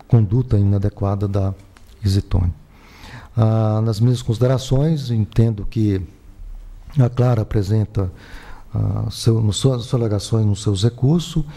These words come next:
que o perfil utilizado pela Exitone não se enquadra em um critério minimamente razoável,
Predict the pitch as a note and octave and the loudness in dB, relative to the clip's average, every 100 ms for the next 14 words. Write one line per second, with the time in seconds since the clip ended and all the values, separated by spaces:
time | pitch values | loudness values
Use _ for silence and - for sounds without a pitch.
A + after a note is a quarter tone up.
0 | - - A2+ - A#2 A2+ A2 - B2 A2+ | -16 -18 -16 0 2 4 0 2 0 0
1 | G#2+ F#2+ G#2+ G#2 F#2+ F#2 - G2+ F#2 F#2 | 0 2 2 0 -4 -4 -2 0 0 -4
2 | - G#2 F#2+ G2 G2+ - G#2 - G2+ F#2+ | -2 0 0 -2 -4 -4 -4 -2 -2 0
3 | F#2+ F#2 - - - G#2 - - G#2 G2 | 0 -2 -8 -20 0 0 0 0 0 2
4 | G2 G2+ G2 G2+ B2+ C#3 C#3 D3+ D3+ C3+ | 2 4 2 0 0 2 4 4 4 2
5 | C3 | -2